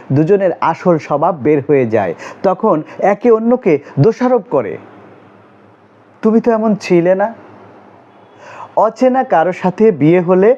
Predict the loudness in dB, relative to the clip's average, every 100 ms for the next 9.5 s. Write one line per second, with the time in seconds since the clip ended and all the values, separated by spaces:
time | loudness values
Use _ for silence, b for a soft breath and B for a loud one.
0 | B B B -2 0 0 0 2 0 2
1 | -2 -2 -6 -2 -4 -2 -4 0 0 0
2 | -2 -8 B B B -2 -2 -2 0 0
3 | 0 -2 0 0 0 -2 -2 -2 -4 0
4 | 0 2 0 0 -2 -4 -2 -2 0 0
5 | -2 -2 -2 0 -2 0 -2 -2 -4 -2
6 | 0 -2 -4 B B 0 0 -2 -4 B
7 | B B -2 0 -2 -4 -2 -2 0 -2
8 | -4 -2 -2 -2 -2 -2 0 -2 -2 0
9 | -2 -2 -2 -2